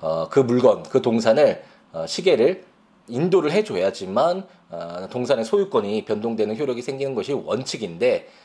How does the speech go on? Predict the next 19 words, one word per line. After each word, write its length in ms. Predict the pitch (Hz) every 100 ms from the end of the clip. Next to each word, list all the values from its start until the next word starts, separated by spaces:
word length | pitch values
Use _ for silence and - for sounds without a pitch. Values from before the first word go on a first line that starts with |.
| -
어, 160 | - 87
직접 320 | - 143 185
인도가 380 | 113 127 135 127
없어도, 880 | 87 95 - - 165 135 160 214 226 - _ -
어, 200 | 90 92
그 120 | 135
동산이 360 | 127 123 139 113
인도되는 480 | 110 147 143 131 127
것으로 300 | 113 113 107
보는 280 | 104 107
경우가 360 | 101 98 92 139
세 180 | 139 165
가지가 340 | 170 143 190
있고, 460 | - - 147 185 190 - - -
어, 200 | 85 85
첫 160 | 170 -
번째가 560 | 170 135 120 139 156
간이 320 | - 101 127
인도. 300 | 101 82 78